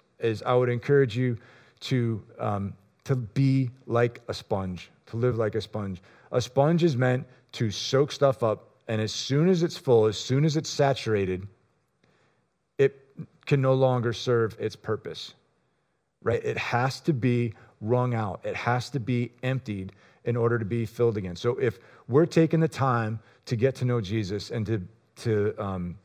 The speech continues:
to develop our relationship with him and to be filled up with him, if we're walking with mentors who are filling us up, we're following th-, their example,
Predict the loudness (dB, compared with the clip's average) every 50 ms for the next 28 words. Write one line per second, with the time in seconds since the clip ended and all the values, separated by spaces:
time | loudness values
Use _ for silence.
0 | _ _ _ _ _ _ _ _ _ -4 -2 -2 0 0 -2 0 2 6 6 6
1 | 6 4 2 0 0 0 2 0 0 -2 -2 -6 -6 -4 -4 -6 -6 -6 -6 -4
2 | -4 -2 -2 -4 -4 -4 -6 -8 -6 -2 0 2 2 2 0 0 -4 -6 -4 -4
3 | -4 -2 -2 -4 0 2 2 2 4 4 4 4 4 2 2 0 0 0 0 -2
4 | -2 -2 -2 -2 0 -2 -2 -2 -2 -2 2 2 4 4 2 0 -2 0 2 2
5 | 2 2 0 0 -2 -2 0 -2 -2 -2 -4 -6 -4 -4 -4 -4 -6 -12 -20 -20
6 | -20 -20 _ _ -10 0 2 2 4 6 4 4 4 0 0 -2 -4 -6 -8 0
7 | 2 4 4 4 2 -2 -2 -4 -4 -2 -4 -4 -6 -6